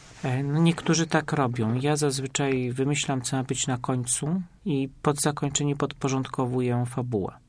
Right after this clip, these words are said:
Jak się zatnę w danym miejscu, przeskakuję do przodu. Wiem, co ma być po danej scenie, która mi nie wychodzi, to piszę, co ma być po danej scenie. A potem to sklejam.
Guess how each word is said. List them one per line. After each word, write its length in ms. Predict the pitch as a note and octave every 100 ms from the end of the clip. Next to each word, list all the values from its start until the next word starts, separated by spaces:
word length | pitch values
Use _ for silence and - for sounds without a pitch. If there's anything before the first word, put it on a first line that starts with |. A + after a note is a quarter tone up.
| -
Jak 160 | B2+ A#2+
się 140 | D#3+
zatnę 340 | C#3+ D3 D3 C3
w 60 |
danym 340 | C3+ C3+ C3+ C#3
miejscu, 300 | C3+ - C#3
przeskakuję 640 | - B2+ - B2 - B2+
do 120 | B2
przodu. 320 | B2 B2 A2+
Wiem, 200 | C3+ C3+ C#3+
co 160 | -
ma 120 | C3
być 180 | C3 C#3
po 120 | -
danej 320 | B2+ C3+ C3+ C3
scenie, 440 | - - C3+ C3
która 240 | B2+ C#3
mi 120 | C3+ C#3
nie 140 | C3+
wychodzi, 420 | C3+ B2+ D3+ D3+
to 120 | -
piszę, 320 | F3+ - D#3+ D#3+
co 140 | D3+
ma 120 | D3
być 220 | D3 C#3
po 140 | - C#3
danej 300 | C3+ B2+ A#2+
scenie. 480 | - - A2 F#2+ - - - -
A 80 | D3
potem 220 | D#3+ E3
to 140 | D3+ D3
sklejam. 500 | - - G#2 -